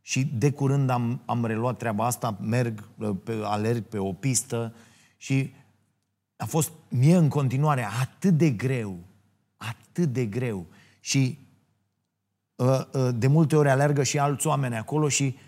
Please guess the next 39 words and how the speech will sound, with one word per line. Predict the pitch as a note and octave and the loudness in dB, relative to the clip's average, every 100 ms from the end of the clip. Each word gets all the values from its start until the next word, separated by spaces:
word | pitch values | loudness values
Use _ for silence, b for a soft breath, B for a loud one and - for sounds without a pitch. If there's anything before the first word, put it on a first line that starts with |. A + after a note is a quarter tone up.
| b _ | b _
mintea | B2 F3+ F3 E3+ | 6 8 8 4
îți | - | 0
fuge | D#3 F3+ D3+ | 0 2 2
și | C3 | 2
zici, | C#3 E3 C3 | 0 -2 0
„Wow, | C#3+ F3+ A#2+ G2 F2+ | 0 0 -2 -6 -10
ia | G#2+ D#3 | -2 -2
uite, | A#2+ G#2 - - F#2 b b b _ | -2 -6 -12 -20 -20 b b b _
bă, | B2 D3+ | -10 -8
fata | C3+ - D#3 D#3 | -2 2 2 2
asta | D3+ D3+ | 0 0
alergă, | C3+ C#3+ D3 | 2 2 2
a | |
trecut, | B2+ C3 D#3+ B2+ | 0 0 0 0
eu | |
n-am | C#3+ D3 | 0 0
terminat | B2+ C3 A#2+ | 0 -2 -2
tura | C3 C3 | -2 0
asta | C3 - | 0 -2
și | C3 C#3 | -2 -2
a | |
trecut | B2 B2+ C3+ | -2 -4 -2
de | C3 | -2
două | A#2+ A#2 | 0 0
ori | G2 | -2
pe | G#2+ | -4
lângă | G#2+ G#2+ | -6 -4
mine” | C#3 A#2 | -4 -4
sau | G2 G#2+ | -6 -6
ceva, | B2+ C#3 | -6 -4
dar | A#2+ A#2 | -2 2
nu | F3+ | 4
e | F3 | 4
vorba | D3 C#3+ | 2 0
despre | C#3 C3 D#3+ | -2 -2 0
asta, | D#3+ - | 0 2
e | C#3 | 0
vorba | C3 D#3 D3 | 2 4 4
despre, | C#3+ C#3 C#3+ | 2 0 0